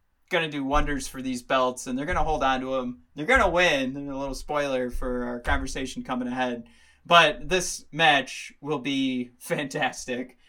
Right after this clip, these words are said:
And it's gonna be one of those where you're reminded that there, there is still a focus. Or, uh, you know what? It's kind of fell off a little bit because of Undisputed Era, but, um,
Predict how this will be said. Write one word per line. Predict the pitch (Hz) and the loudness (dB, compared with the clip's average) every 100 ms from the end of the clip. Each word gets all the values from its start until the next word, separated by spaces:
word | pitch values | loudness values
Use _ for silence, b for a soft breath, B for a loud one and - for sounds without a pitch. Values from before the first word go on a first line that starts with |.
| _ - | _ -2
And | 156 151 143 | 2 2 2
it's | 143 151 | -2 -4
gonna | - 175 | -2 -2
be | 170 | -2
one | 151 151 | -2 -2
of | 147 | 0
those | 139 139 135 | -2 -2 -6
where | 143 135 131 | -4 -4 -2
you're | 127 135 | -4 -4
reminded | 131 131 151 156 143 131 | -2 2 2 2 0 -4
that | 135 135 | -4 -4
there, | 131 131 127 123 | -4 -4 -6 -8
there | 135 135 135 | -10 -8 -6
is | 170 175 151 | -2 -2 -2
still | - 175 156 151 | -4 -2 0 -2
a | |
focus. | 135 147 139 135 131 - - - - - | -2 -4 -4 -6 -8 -10 -10 -10 -8 2
Or, | 170 170 156 | 6 6 6
uh, | 165 190 185 | 8 6 6
you | 262 | 4
know | 294 | 6
what? | 294 320 - - - _ _ _ _ - _ _ _ - | 8 6 2 -10 -20 _ _ _ _ -18 _ _ _ -6
It's | 185 - | -4 2
kind | 233 277 | 4 4
of | 254 - | 0 -6
fell | - - - - 226 247 | -20 -18 -14 4 8 10
off | 220 208 226 | 12 10 10
a | 233 | 2
little | 196 180 | 0 0
bit | 180 185 | 0 -2
because | 160 185 170 | -2 -6 -2
of | 170 | 0
Undisputed | 175 180 - 190 160 | 0 -2 -4 -4 -2
Era, | 135 127 127 123 - | 0 0 -2 -4 -2
but, | 151 143 139 143 | 2 2 0 2
um, | 143 139 139 135 | 4 4 2 0